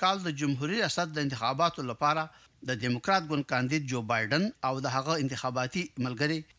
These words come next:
کمالا هریس د خپل ګوند کاندیدي رسماً قبوله کړه. د دیموکراتانو درې ورځنی کنونشن د جمعې په شپه د ډیلاور د ایالت په مرکز ویلمنګټن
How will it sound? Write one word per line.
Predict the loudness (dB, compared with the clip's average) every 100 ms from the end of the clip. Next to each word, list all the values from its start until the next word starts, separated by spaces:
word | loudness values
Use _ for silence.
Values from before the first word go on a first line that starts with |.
| 0
کمالا | 2 4 4 0 2
هریس | 2 2 0 -4
د | -8
خپل | -4 -4 0
ګوند | 0 2
کاندیدي | 0 0 0 -2 0
رسماً | -4 0 0 -2 -2
قبوله | -2 0 -2 -4
کړه. | -6 -6 _ _ -20 -20 -6
د | -2
دیموکراتانو | 0 0 0 0 2 2 2 -2
درې | -4 -2
ورځنی | 0 0 0 0
کنونشن | -2 -2 -2 -2 0 0
د | 0
جمعې | 0 2 0
په | -2 -6
شپه | -2 -4 -4 -10 -6
د | -2 -2 0
ډیلاور | 2 2 0 0
د |
ایالت | -2 0 -2 -4
په | -4 -4
مرکز | -2 -2 -2 -4 -14 -2
ویلمنګټن | 0 2 0 0